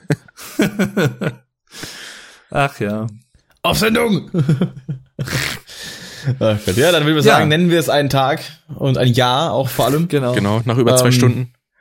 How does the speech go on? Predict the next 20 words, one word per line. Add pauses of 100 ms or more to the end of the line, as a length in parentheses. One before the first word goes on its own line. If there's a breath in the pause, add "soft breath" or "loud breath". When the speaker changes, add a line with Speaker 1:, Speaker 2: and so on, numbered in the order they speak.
(340 loud breath)
Speaker 2:
Genau.
Und
das
ist
auf
jeden
Fall
wieder (220)
ordentlich
Futter. (500 loud breath)
Ich
sag
mal
so, (400 loud breath)
wir
wünschen
euch,
glaub
ich,
äh,